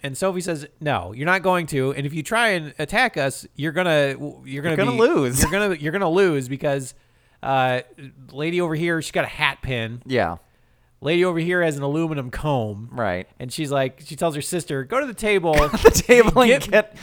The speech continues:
Speaker 1: get me
Speaker 2: get,
Speaker 1: a paperweight.
Speaker 2: get
Speaker 1: And
Speaker 2: a
Speaker 1: you grab the
Speaker 2: paperweight.
Speaker 1: paper, you grab the scissors."
Speaker 2: Get a paperweight, fix me a highball, <laughs> fix me a Tom Collins.
Speaker 1: Yeah.
Speaker 2: And then, uh, bring over the scissors, too.
Speaker 1: Yeah, bring a couple swizzle sticks as well.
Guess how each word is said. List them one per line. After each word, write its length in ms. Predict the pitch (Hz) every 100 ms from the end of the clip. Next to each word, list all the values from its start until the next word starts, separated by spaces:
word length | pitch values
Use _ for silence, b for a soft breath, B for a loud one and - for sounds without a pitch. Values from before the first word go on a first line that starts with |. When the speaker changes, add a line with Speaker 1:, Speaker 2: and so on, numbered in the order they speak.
| 190
Speaker 1:
get 140 | 151 285
me 60 |
Speaker 2:
get, 160 | 311 269
Speaker 1:
a 20 |
paperweight. 800 | 247 262 262 233 180 156 151 151
Speaker 2:
get 60 | -
Speaker 1:
And 100 | 254
Speaker 2:
a 20 |
Speaker 1:
you 60 |
grab 100 | 247 240
the 40 |
Speaker 2:
paperweight. 400 | 220 233 220 214 202
Speaker 1:
paper, 100 | 165
you 220 | 160 165
grab 240 | 170 190
the 80 | 156
scissors." 500 | - 151 107 85 -
Speaker 2:
Get 140 | 165 214
a 20 |
paperweight, 840 | 208 202 190 180 170 165 160 147
fix 340 | - 180 180 220
me 140 | 196
a 40 |
highball, 760 | 175 160 143 139 131 127 123 123
<laughs> 200 | - -
fix 300 | 220 196 -
me 60 |
a 60 | 226
Tom 340 | - 196 170
Collins. 540 | 156 143 127 127 127 127
Speaker 1:
Yeah. 420 | 208 143 113 104
Speaker 2:
And 320 | - 160 160 160
then, 320 | 160 160 151
uh, 380 | 147 143 139 135
bring 240 | 170 180
over 160 | 156 135
the 60 |
scissors, 440 | - 113 87 98 -
too. 120 | 165
Speaker 1:
Yeah, 340 | 131 104 107
bring 260 | 127 240 262
a 40 |
couple 200 | 269 190
swizzle 300 | - 180 147
sticks 320 | - 143 123
as 100 | 123
well. 400 | 117 110 101 98